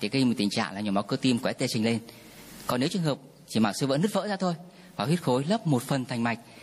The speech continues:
thì gây ra hai bệnh cảnh lâm sàng, đó là đau thắt ngực không ổn định hoặc là nhồi máu cơ tim có S T chênh lên. Và chúng ta phân biệt được như nào thì hoàn toàn dựa vào vấn đề về dấu ấn sinh học men tim.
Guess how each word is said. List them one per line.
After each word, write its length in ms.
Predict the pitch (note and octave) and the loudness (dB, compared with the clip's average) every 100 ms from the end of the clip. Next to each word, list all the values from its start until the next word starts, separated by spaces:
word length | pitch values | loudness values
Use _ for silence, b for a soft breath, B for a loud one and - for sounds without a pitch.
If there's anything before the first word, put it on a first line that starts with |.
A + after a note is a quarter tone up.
| B - | B -2
thì 100 | A#2 | 0
gây 140 | D3 | 2
ra 80 | D3+ | 0
hai 180 | D#3 D3+ | 0 0
bệnh 120 | G2 | -2
cảnh 160 | C3 F#2 | -4 -2
lâm 140 | A#2 | -2
sàng, 280 | - A2+ F2+ - B B | -2 -2 -6 -16 B B
đó 100 | - | -4
là 80 | C#3+ | -2
đau 120 | C#3+ | -2
thắt 120 | - F#3+ | -6 -6
ngực 140 | C#3+ | -6
không 200 | - D3+ | -2 2
ổn 100 | G#2+ | 2
định 180 | A#2 - | 2 0
hoặc 80 | - | -2
là 60 | G2+ | 0
nhồi 160 | A2 | 2
máu 120 | G#2+ | 2
cơ 60 | G#2+ | 2
tim 140 | D3 C3 | -2 0
có 120 | C3 | 0
S 100 | C#3 | 0
T 0 | B2+ | -2
chênh 140 | A#2+ | 0
lên. 180 | B2+ A#2+ A2 B B B | -2 -2 -6 B B B
Và 80 | B2 | -6
chúng 100 | C3+ | -4
ta 120 | F#3+ | -4
phân 180 | F#3+ E3 | -4 -4
biệt 100 | C3+ | -2
được 200 | A#2 A2 | -4 -4
như 80 | C#3 | -2
nào 200 | C#3 A2 | -2 -2
thì 100 | F#2 | -2
hoàn 200 | G2+ F#2+ | -2 -2
toàn 120 | F#2 | 0
dựa 180 | A2 E2 | 0 0
vào 280 | G2+ F#2 | -2 -4
vấn 160 | F2+ G#2+ | -4 -2
đề 200 | B2 G2 | 0 0
về 320 | F2+ G2 F#2+ F2 - | 0 -2 -2 -4 -4
dấu 160 | A#2+ A2+ | 0 0
ấn 100 | C3 | 2
sinh 100 | C#3+ | 2
học 220 | C3+ - A2 | 2 0 -4
men 140 | A2+ | -2
tim. 220 | C3+ B2+ | 2 2